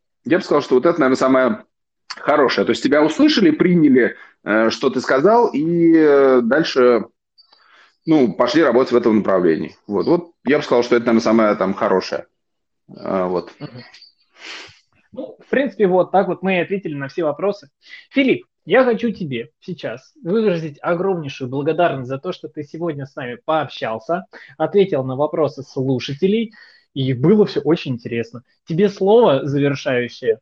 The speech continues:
Speaker 2: и всё.
Speaker 1: Да, ну я хочу сначала извиниться за то, что у нас не получился прошлый эфир.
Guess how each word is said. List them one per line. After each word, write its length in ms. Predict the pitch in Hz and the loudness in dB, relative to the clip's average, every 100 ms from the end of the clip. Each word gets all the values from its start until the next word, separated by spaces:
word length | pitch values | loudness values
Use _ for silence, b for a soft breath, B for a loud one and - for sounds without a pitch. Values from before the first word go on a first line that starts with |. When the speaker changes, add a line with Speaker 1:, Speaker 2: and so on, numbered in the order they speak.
| _ _ _ _ 131 | _ _ _ _ -16
Speaker 2:
и 400 | 127 202 294 - | -12 -12 -14 -16
всё. 360 | - 220 - - _ _ _ _ _ _ _ _ _ _ _ b b b b _ _ | -4 -4 -4 -12 _ _ _ _ _ _ _ _ _ _ _ b b b b _ _
Speaker 1:
Да, 180 | 147 139 | -2 2
ну 80 | 127 | 2
я 120 | 175 185 | 2 0
хочу 220 | - 180 | 0 0
сначала 480 | 170 170 175 160 147 | 2 2 2 4 4
извиниться 440 | 185 190 196 151 | 4 2 2 2
за 60 | 123 | 0
то, 80 | |
что 140 | 135 135 | 0 0
у 20 | |
нас 200 | 135 127 | 0 0
не 60 | 127 | -2
получился 440 | 143 139 147 131 | -2 -2 -2 0
прошлый 400 | 135 196 - 104 | 2 0 2 2
эфир. 240 | - 85 | 2 -2